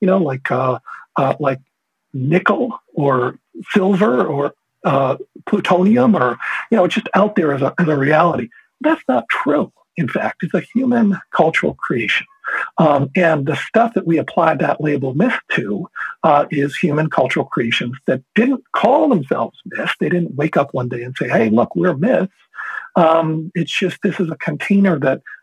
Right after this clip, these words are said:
again, existed in antiquity. It was reinvented for the modern world in the middle seventeen, late seventeen hundreds, uh, by a figure called Heine. Um, and it gets, um, uh,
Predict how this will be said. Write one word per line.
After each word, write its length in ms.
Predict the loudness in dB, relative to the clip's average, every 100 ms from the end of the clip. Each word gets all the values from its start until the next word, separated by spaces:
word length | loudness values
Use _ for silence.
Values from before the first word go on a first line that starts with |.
| _
again, 400 | -2 2 2 0 -4 -4 -4 -6 -6
existed 460 | -2 0 2 2
in 100 | 2
antiquity. 600 | 2 0 -2 -4 -4 -4
It 60 | -4
was 200 | -6 -6
reinvented 640 | 0 2 2 2 -2 -4 -8
for 100 | -6
the 80 |
modern 380 | -4 -2 -2 -6
world 300 | -4 -4 -6
in 100 | -14
the 60 | -18 -14
middle 160 | -8 -4 -2 -2
seventeen, 500 | -6 -8 -14 -14 -8
late 160 | -8 -4
seventeen 380 | -2 -2 -6 -8
hundreds, 440 | -4 -2 0 -2 -6 -12 -12 -6 -2
uh, 80 |
by 160 | 0 0
a 20 |
figure 220 | 0 -2
called 200 | -4 -6
Heine. 480 | -2 2 2 2 0 -4 -12 -12 -12 0
Um, 420 | 2 4 2 -2 0
and 320 | 2 2 0 -2
it 180 | -2 -2 -6 _ _
gets, 300 | 2 2 2 -6 -16 -16 -16 -2
um, 480 | 0 2 -2 -6 -10 -4
uh, 340 | 0 2 2